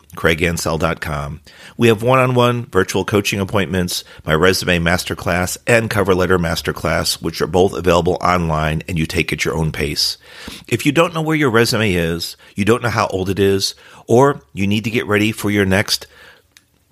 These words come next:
potential job interview, you want to make sure your resume is as up to date as possible. If your resume is generic, meaning you just keep firing off copy after copy,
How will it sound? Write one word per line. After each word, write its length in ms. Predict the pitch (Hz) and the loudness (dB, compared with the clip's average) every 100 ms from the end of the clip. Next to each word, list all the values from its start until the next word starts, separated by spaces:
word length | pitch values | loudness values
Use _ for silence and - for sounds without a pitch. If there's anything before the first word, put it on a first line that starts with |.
| - | -14
potential 760 | - - 120 151 - 147 151 | -12 -4 -4 -2 -2 -2 -2
job 460 | 175 151 - 165 175 | -4 -4 -4 -2 -2
interview, 680 | 175 165 135 107 85 - - _ _ _ _ _ _ | 0 0 0 0 -2 -6 -12 _ _ _ _ _ _
you 140 | 98 113 | 2 4
want 300 | 127 147 - | 4 2 -2
to 80 | |
make 200 | 139 135 | 0 0
sure 420 | 127 - 98 98 117 - | 0 0 2 2 -2 -6
your 220 | 92 95 | 0 2
resume 540 | 101 92 90 90 87 87 - | 4 2 2 0 0 -2 -4
is 200 | 87 78 | -4 -2
as 160 | 71 - | -4 -2
up 220 | 110 - | -2 -2
to 100 | - | -6
date 280 | 101 98 95 - | 0 0 0 -4
as 160 | 95 | -6
possible. 640 | - 85 82 - 76 71 - _ - - - - - | -2 -2 -2 -4 -6 -10 -12 _ -20 -20 -20 -20 -6
If 220 | - 127 - | 0 2 4
your 140 | 160 | 4
resume 560 | 143 135 135 123 120 123 | 4 4 2 0 0 0
is 220 | - 92 | -2 -4
generic, 600 | 95 95 87 82 87 - | -2 2 2 2 -2 -2
meaning 300 | 90 87 85 | 0 2 2
you 80 | 82 | 0
just 200 | 87 - | -2 -2
keep 240 | - - | -4 -2
firing 300 | 95 98 101 101 | 0 2 2 0
off 180 | 101 - | -4 -2
copy 400 | - 90 98 95 | -2 0 2 0
after 240 | 92 95 | 0 -4
copy, 540 | - 87 87 87 90 | -4 -4 -4 -6 -8